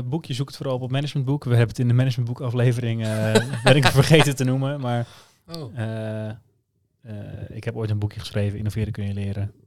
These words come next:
Speaker 1: Is nog steeds te kopen op managementboek punt N L. Ik geloof niet dat dat echt nog veel verkoopt. En ja,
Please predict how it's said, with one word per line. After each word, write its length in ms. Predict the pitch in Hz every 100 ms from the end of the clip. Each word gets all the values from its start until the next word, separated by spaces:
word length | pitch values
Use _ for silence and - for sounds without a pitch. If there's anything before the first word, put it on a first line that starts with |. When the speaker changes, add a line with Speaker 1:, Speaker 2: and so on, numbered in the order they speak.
| _
Speaker 1:
Is 160 | - 117
nog 100 | 120
steeds 200 | 127 117
te 60 | -
kopen 200 | 113 107
op 60 |
managementboek 420 | 117 123 135 120
punt 200 | - 120
N 60 | 113
L. 120 | 117
Ik 80 | 135
geloof 180 | 123 113
niet 140 | 131
dat 100 | 151
dat 180 | 143 135
echt 160 | - 131
nog 180 | 135 -
veel 180 | 143 123
verkoopt. 340 | - 135 147
En 200 | 135 117 - - - - 104 - - - - -
ja, 460 | - 95 92 90